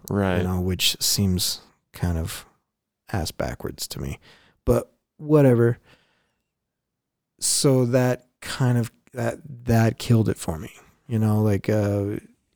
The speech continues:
Speaker 2: I realize this is a business. I realize you gotta make your money, but Bad Religion for me is always, but they've had a message and it's been s-, like, pure the whole time. But I've never seen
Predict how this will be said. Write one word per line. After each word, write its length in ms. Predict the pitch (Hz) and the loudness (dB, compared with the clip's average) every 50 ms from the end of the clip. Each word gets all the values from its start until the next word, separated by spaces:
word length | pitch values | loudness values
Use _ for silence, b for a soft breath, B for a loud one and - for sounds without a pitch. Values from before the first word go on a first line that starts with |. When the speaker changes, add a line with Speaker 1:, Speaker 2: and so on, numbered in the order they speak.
| _ _ _ _ _ _ _ - | _ _ _ _ _ _ _ -2
Speaker 2:
I 60 | - 120 | 0 2
realize 500 | 110 117 127 131 127 123 123 123 113 113 | 6 8 8 8 8 8 6 2 2 -2
this 160 | 107 - 131 | -4 -6 -4
is 80 | 123 | -4
a 60 | 113 101 | -4 0
business. 400 | 113 113 113 110 113 107 - 113 | 2 2 2 2 2 0 0 0
I 40 | |
realize 300 | 107 110 113 110 107 104 | 0 0 0 0 0 -2
you 80 | 104 104 | -4 -4
gotta 160 | 113 107 104 | -4 -4 -4
make 220 | 104 107 101 - - | -4 -4 -6 -4 -4
your 80 | 107 | -2
money, 280 | 107 110 110 110 110 110 | 0 2 2 2 2 0
but 260 | 98 - 107 101 - _ _ _ _ _ _ _ _ _ _ _ _ _ _ _ _ _ _ - | 0 0 -2 -2 -2 _ _ _ _ _ _ _ _ _ _ _ _ _ _ _ _ _ _ 0
Bad 200 | 123 117 110 110 | 2 2 4 4
Religion 360 | 110 104 113 107 113 110 107 | 2 2 2 2 2 2 0
for 160 | - - 117 | 0 0 2
me 180 | 110 110 113 107 | 4 4 4 4
is 120 | 107 104 | 4 4
always, 280 | 113 104 107 107 104 110 | 4 4 4 4 2 2
but 160 | - - - | -2 -2 2
they've 180 | 113 107 98 - | 2 2 2 2
had 180 | 107 107 104 | 2 2 2
a 60 | 101 | 4
message 500 | 92 98 104 110 113 - - 117 113 - 120 | 2 2 2 2 2 4 2 2 2 2 -2
and 120 | 107 98 | -2 -2
it's 120 | 92 - - | -4 -6 -4
been 280 | - 107 95 95 92 - | -4 -2 -2 -2 -2 -2
s-, 360 | - - - - - - - _ _ _ _ _ _ _ _ _ _ _ _ _ _ - | -4 -2 -2 -2 -4 -4 -8 _ _ _ _ _ _ _ _ _ _ _ _ _ _ -8
like, 220 | 120 110 - - _ _ _ _ _ _ _ _ _ | -8 -8 -8 -10 _ _ _ _ _ _ _ _ _
pure 480 | - - - 139 123 107 95 101 110 - _ _ _ _ _ _ - | -4 4 6 8 8 8 6 2 -2 -8 _ _ _ _ _ _ -6
the 100 | 117 101 | -4 0
whole 180 | 110 110 107 | 2 0 0
time. 440 | 98 - 120 120 120 131 151 165 - - _ _ _ _ _ _ _ _ _ _ _ _ _ _ _ _ _ _ - | 0 0 2 2 4 4 2 2 0 -4 _ _ _ _ _ _ _ _ _ _ _ _ _ _ _ _ _ _ 0
But 100 | 127 120 | 4 4
I've 140 | 117 110 | 4 4
never 260 | 120 123 123 110 117 107 | 4 4 4 2 2 0
seen 460 | - - 120 113 113 110 107 104 | 0 0 0 0 0 -2 -2 -4